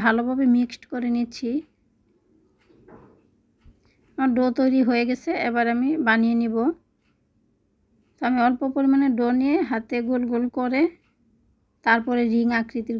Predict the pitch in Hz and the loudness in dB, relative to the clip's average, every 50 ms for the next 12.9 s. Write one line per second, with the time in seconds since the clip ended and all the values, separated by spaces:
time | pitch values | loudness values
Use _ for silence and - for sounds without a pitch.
0 | 233 233 226 220 220 220 226 220 226 226 262 339 330 - _ _ _ _ _ _ | -4 -2 -2 0 0 0 -2 -2 0 0 0 0 -2 -4 _ _ _ _ _ _
1 | _ _ _ _ _ _ _ _ _ _ _ _ _ _ _ _ _ _ _ _ | _ _ _ _ _ _ _ _ _ _ _ _ _ _ _ _ _ _ _ _
2 | _ - - _ _ _ _ _ _ _ _ _ _ _ _ _ _ _ _ _ | _ -20 -20 _ _ _ _ _ _ _ _ _ _ _ _ _ _ _ _ _
3 | _ _ _ _ _ _ _ _ _ _ _ _ 453 349 277 285 294 302 302 277 | _ _ _ _ _ _ _ _ _ _ _ _ -6 -2 0 2 4 4 4 2
4 | 240 254 247 247 247 247 262 277 311 277 240 233 240 233 - 247 233 233 233 240 | 2 2 0 0 0 -2 -2 -2 0 0 0 0 -2 -4 -4 -4 -2 0 0 0
5 | 240 233 233 226 247 240 220 240 240 233 233 233 226 226 247 233 240 254 254 262 | -2 -2 -4 -4 -4 -2 -2 -2 -2 0 0 0 0 -2 -2 -2 -2 -2 -2 -4
6 | - 233 220 214 226 226 233 240 214 240 220 214 214 240 226 220 226 233 294 285 | -4 -6 -2 0 2 2 2 2 2 0 0 0 -2 -2 -2 -2 -2 -2 -2 -4
7 | - 277 226 226 214 220 240 - - _ _ _ _ _ _ _ _ _ _ _ | -4 -4 -2 -2 -2 -2 -4 -4 -6 _ _ _ _ _ _ _ _ _ _ _
8 | _ _ _ _ _ _ _ _ _ _ _ _ _ _ _ _ _ _ _ _ | _ _ _ _ _ _ _ _ _ _ _ _ _ _ _ _ _ _ _ _
9 | _ _ _ _ _ _ _ _ _ _ _ _ _ _ _ _ _ - - _ | _ _ _ _ _ _ _ _ _ _ _ _ _ _ _ _ _ -20 -20 _
10 | _ _ _ _ _ _ _ _ _ - 247 240 - - 247 247 269 277 285 330 | _ _ _ _ _ _ _ _ _ -8 -8 -6 -2 0 2 2 2 2 4 4
11 | 277 247 247 254 262 - 277 262 - 285 277 311 277 262 254 240 247 269 269 - | 4 4 4 2 2 0 -4 -4 -4 -4 -2 -2 -2 -2 0 -2 -2 -2 -4 -4
12 | 240 247 233 240 240 240 - 269 240 247 233 - 240 233 233 247 233 | -4 -2 -2 0 -2 -2 -4 -6 -8 -6 -2 0 0 2 2 0 0